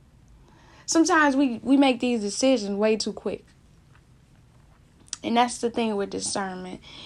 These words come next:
You know, that's the thing with stepping back. That's the thing with being quiet. You know, that's the thing with slow and steady winning a race.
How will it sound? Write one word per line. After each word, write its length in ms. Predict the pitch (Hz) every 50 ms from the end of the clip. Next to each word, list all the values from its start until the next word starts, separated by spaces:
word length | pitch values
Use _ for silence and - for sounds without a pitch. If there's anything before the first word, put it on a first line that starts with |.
| - -
You 80 | - 226
know, 140 | 226 220 220
that's 220 | 233 247 240 -
the 100 | - 220
thing 200 | - 233 220 214
with 140 | 208 196 196
stepping 500 | - - - - 220 202 208 196 190 185
back. 300 | 180 185 185 185 185 -
That's 220 | - 240 247 240
the 140 | - 277 262
thing 260 | 254 - 240 233 226
with 140 | 220 214 208
being 260 | 208 214 202 202 190
quiet. 680 | - - - 196 190 185 180 190 190 185 190 202 202 -
You 140 | - 214 214
know, 220 | 214 196 190 196 - - - - - -
that's 240 | - - 240 269 269
the 140 | - 277 269
thing 280 | 262 - 254 247 247 233
with 140 | 226 214
slow 320 | 208 - - 254 247 240 240
and 100 | 226 220
steady 400 | - - - 247 247 247 247 226
winning 300 | 220 220 220 214 208 202
a 80 | 196
race. 500 | 185 185 208 202 202 - - - - -